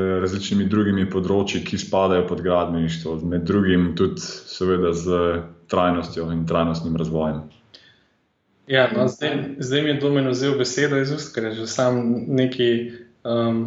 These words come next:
Speaker 2: omenil trajnostno gradnjo. Ehm, mi, ko smo se prvi srečali, smo zelo veliko govorili o proizvodih, ki, ki se tam pri vas dela, pa predvsem sem si jaz zapomnil zelene strehe, eh, ker ste imeli takrat, mislim, da že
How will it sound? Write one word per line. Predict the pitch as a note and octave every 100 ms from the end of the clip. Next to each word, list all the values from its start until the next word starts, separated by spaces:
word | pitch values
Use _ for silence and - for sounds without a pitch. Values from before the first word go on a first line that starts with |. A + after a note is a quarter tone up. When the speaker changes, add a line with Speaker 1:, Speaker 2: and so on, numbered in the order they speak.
| A2+
Speaker 2:
omenil | C3 B2 C3 C3 C3
trajnostno | C3 B2+ C3 C3 - A#2
gradnjo. | A#2 D3 E3+ E3 - - - - -
Ehm, | B2+ B2+
mi, | D3+ E3+ -
ko | - B2+
smo | -
se | A#2+ -
prvi | E3
srečali, | D#3+ - C#3+ B2+
smo | B2+ B2
zelo | B2+ C#3+
veliko | C3+ C3+ B2
govorili | A#2+ B2+ B2+
o | A2+ A2 A2 A2
proizvodih, | - A#2 G#2+ A2+ B2+ C3 B2+ - - _ _ _ _
ki, | - A#2+ A#2 A#2
ki | A#2+
se | A#2 -
tam | B2+
pri | B2+
vas | A#2+ B2
dela, | B2 B2+ A#2 A#2
pa | A#2+ A2+ A2
predvsem | - B2 C#3 C#3+
sem | C#3
si | B2
jaz | C#3 C3+
zapomnil | B2+ C3+ C3+ B2+
zelene | - A#2 A#2 A#2+ C#3
strehe, | B2+ - A#2+ A#2
eh, | F3 - - - _ _ - - - - B2 A#2+
ker | A#2 A#2
ste | - B2+
imeli | D3
takrat, | - D3+ D#3 D#3
mislim, | D#3+ D3
da | C#3
že | C3